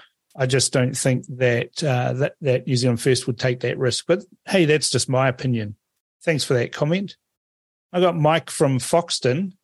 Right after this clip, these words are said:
He says, "Hi, Cam. Again, again, you raised the bar and brought real journalism to your show. That was a fantastic show tonight, and it helped me make my decision regarding my vote.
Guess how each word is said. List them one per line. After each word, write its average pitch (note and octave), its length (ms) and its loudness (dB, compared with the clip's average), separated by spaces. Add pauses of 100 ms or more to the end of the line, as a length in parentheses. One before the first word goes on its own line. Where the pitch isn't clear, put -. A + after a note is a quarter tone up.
(300)
He F#3 60 -18
says, E3+ 280 2
"Hi, F#3 220 4
Cam. F#3 440 2
Again, F#3 400 0 (260)
again, F#3 420 2
you G3+ 200 4
raised F3+ 380 2
the E3+ 80 0
bar E3 360 2
and C#3+ 180 0
brought E3 320 4 (360)
real G3+ 380 4
journalism D#3 720 2
to E3 140 0
your D3+ 220 2
show. A#2 460 2 (520)
That E3 80 4
was D3+ 140 4
a C#3 60 2
fantastic E3 640 0
show D3+ 360 4
tonight, D3 500 0
and E3+ 180 -2
it C#3+ 120 0
helped F3+ 320 0
me D3+ 100 2
make E3+ 240 2
my D3+ 160 4
decision C3+ 480 0
regarding C3+ 440 2
my B2+ 120 4
vote. A#2+ 400 0